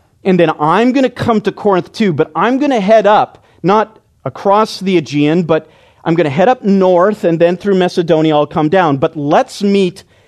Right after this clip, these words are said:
in the city of Troas at this date."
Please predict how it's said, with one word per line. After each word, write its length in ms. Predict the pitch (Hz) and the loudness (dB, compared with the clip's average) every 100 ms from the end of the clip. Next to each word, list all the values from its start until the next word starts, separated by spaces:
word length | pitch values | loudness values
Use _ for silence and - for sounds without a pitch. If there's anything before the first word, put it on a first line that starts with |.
| _ _ _ | _ _ _
in 120 | 185 | 0
the 60 | 165 | 0
city 240 | - 156 | 0 0
of 100 | 151 | -2
Troas 720 | - 175 151 135 135 - - - _ _ _ - | -2 0 2 2 0 -6 -16 -20 _ _ _ -4
at 200 | 143 147 | -4 -2
this 180 | 139 | -6
date." 460 | 127 131 107 - | -2 -2 -2 -6